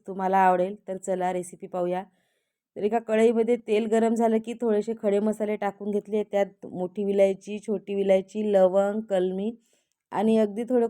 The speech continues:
सुकं खोबरं घेतलं आणि छान ब्राऊन रंग येतपर्यंत परतून घेतलं. त्यातच एक मूठ मगज बी घेतली, तीसुद्धा छान परतून घेतली आणि काढून घेऊया. आता त्यामध्येच एक कांदा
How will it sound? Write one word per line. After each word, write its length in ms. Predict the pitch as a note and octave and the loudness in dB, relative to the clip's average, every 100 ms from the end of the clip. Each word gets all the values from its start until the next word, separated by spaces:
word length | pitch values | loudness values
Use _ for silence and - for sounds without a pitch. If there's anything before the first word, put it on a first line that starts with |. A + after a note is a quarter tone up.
| A3+ | -4
सुकं 440 | - A#3 A3+ A3+ | -14 -8 -4 -4
खोबरं 360 | A3+ G#3+ G3 A3+ | -2 -4 -2 0
घेतलं 340 | A#3 A3 G3 | 0 0 -2
आणि 340 | G3+ - G3+ G#3 | -2 -2 -4 -2
छान 200 | A3+ A3 | -2 0
ब्राऊन 400 | G3+ G3+ G#3+ G#3 | 2 4 2 0
रंग 180 | G3+ G3+ | -2 -2
येतपर्यंत 480 | G3+ G3+ G3+ G3+ G#3 | -2 -4 -8 -6 -6
परतून 460 | G3+ G3 F#3+ G#3+ | -4 -6 -4 -4
घेतलं. 360 | A3 G#3 F#3+ F#3+ - _ _ _ _ - | -2 -2 -4 -6 -8 _ _ _ _ 2
त्यातच 540 | A3 A3 A#3+ A#3 - _ | 2 2 0 0 -6 _
एक 240 | G3 G#3+ - | 2 2 0
मूठ 300 | A3+ A#3 A#3+ | -4 -2 0
मगज 480 | A3 G#3+ G3+ A#3 G#3 | 4 4 4 2 0
बी 160 | G3+ B3 | -4 0
घेतली, 400 | A#3 A3 F#3 G#3+ | 0 0 -8 -10
तीसुद्धा 560 | A3 A3 A3 G#3 F#3 G#3+ | -8 -8 -6 -4 -4 -2
छान 160 | G#3+ G#3 | -4 -4
परतून 420 | G3+ F#3+ G#3 G#3 | -4 -4 -4 0
घेतली 400 | G3+ G3 F#3 G#3+ | 0 -2 -10 -10
आणि 260 | - F3 | -8 -10
काढून 380 | F3+ F#3+ G3 G#3 | -4 0 0 0
घेऊया. 340 | A3 G3+ F#3+ G3+ _ _ _ _ _ _ _ _ | 2 2 0 -4 _ _ _ _ _ _ _ _
आता 200 | F3+ G#3 | -4 -4
त्यामध्येच 720 | G#3+ A3+ A#3 A#3+ A3 A#3+ B3 - _ _ - | 0 2 2 2 4 2 0 -12 _ _ -4
एक 240 | G3 G3 - | -4 -2 0
कांदा 480 | G3+ G#3+ A3 A#3 | 2 4 4 4